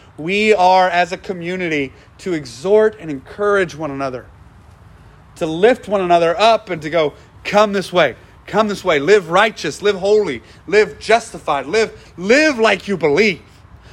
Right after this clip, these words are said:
live like a citizen of heaven." We're to encourage one another that way. And this is all part of intertwining our souls. And I just want to be real honest with you. You're gonna have moments like Paul has where he goes,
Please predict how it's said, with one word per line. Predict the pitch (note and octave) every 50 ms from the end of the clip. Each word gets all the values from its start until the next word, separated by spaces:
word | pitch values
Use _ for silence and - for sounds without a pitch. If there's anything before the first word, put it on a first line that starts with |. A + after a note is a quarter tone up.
| - -
live | - F3+ A3+ C#4+ D4+ D#4 C4 A3
like | A#3 A3+ A3 G#3+
a | G3+ -
citizen | - - - A3+ A#3 G#3+ - A3+ G3+
of | F#3 D#3
heaven." | D3 D#3+ D#3 C#3+ C#3 B2+ - - - _ - - - - - - _ - - - - - - - - - - _ - - - _ -
We're | D3+ F#3 G3+
to | G#3 F#3+ F#3
encourage | E3+ D3 - - - G#3 G#3+ G#3+ A3 G#3+ G#3 D#3+
one | E3 F3 E3
another | D3+ D3+ C#3+ C#3+ C#3+
that | C#3+ C#3 C#3
way. | C#3 C3 B2 A2 - - - - - -
And | G3 D3+
this | F#3 B3 A#3+ -
is | A#3+ G3+
all | G#3+ G3 G#3+ A#3 B3+ C4+ C4+
part | - - - A#3 A#3 A3+
of | A3 G#3
intertwining | G#3+ - A3 G#3+ G#3+ A#3 G#3+ A3 - G#3 G3+ G3 G3 G3 F#3+
our | F#3 F3+ F3
souls. | - - G3 F#3+ F3+ D#3 C3+ - - - - - - -
And | E3+ D#3
I |
just | C#3+ B2+ F#3+ A3 B3 A#3+ -
want | G#3 G#3+ G3
to |
be | E3+ F3 E3
real | D3 D3 F#3 A#3 B3 A#3 A3
honest | G#3+ G3+ G#3 G3+ - -
with | E3+ E3 D3+
you. | D3 C#3+ C#3 - - - - - -
You're | D#3+ G#3+ A#3
gonna | B3 A#3+ G#3+
have | G3+ G3 F#3+ F3
moments | F#3 G#3 A#3+ B3+ A#3+ A3 G3+ F#3+ - - - - - - -
like | - F3+ E3+ - -
Paul | - - B3 B3+ C#4 C#4 C4+ A3+
has | G#3+ A3+ G#3 F#3+ F#3 F3 E3+ E3 - - - _ _ _ _ _ _ _ _ _ _ _ _ - _ _ - - _ - - _ - - - _ _ - - - _ _
where | - F3 F3+
he | F#3+ G3 F#3+
goes, | F3+ G3+ F#3+ F#3 E3+ - -